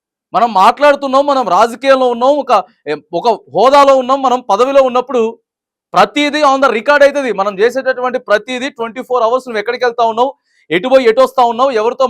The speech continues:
మాట్లాడుతా ఉన్నావు, ఏం తింటా ఉన్నావు అనేది ప్రతిదీ కూడా నీకు తెలియకుండానే రికార్డు అవుతా ఉంటది. So అలాంటి పక్షంలో ఈ వయసులో ఉండి వీళ్ళు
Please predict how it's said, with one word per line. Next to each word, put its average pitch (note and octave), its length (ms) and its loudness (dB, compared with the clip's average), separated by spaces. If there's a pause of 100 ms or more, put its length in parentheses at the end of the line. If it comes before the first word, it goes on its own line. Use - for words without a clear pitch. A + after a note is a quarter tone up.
మాట్లాడుతా A#3+ 480 0
ఉన్నావు, B3 180 -2 (120)
ఏం B3+ 140 0
తింటా A#3 220 0 (120)
ఉన్నావు A#3 220 0 (800)
అనేది A#3 400 0 (160)
ప్రతిదీ B3 500 -4 (100)
కూడా A3+ 180 4 (500)
నీకు A#3 260 -6
తెలియకుండానే A3+ 640 0 (120)
రికార్డు A3+ 300 0
అవుతా G#3 260 -2
ఉంటది. F3 280 -4 (1800)
So C#4+ 80 2 (120)
అలాంటి C#4 340 4
పక్షంలో D4 420 2 (2250)
ఈ - 20 -4 (120)
వయసులో C#4+ 420 2
ఉండి C#4 200 -2 (140)
వీళ్ళు A#3 140 -4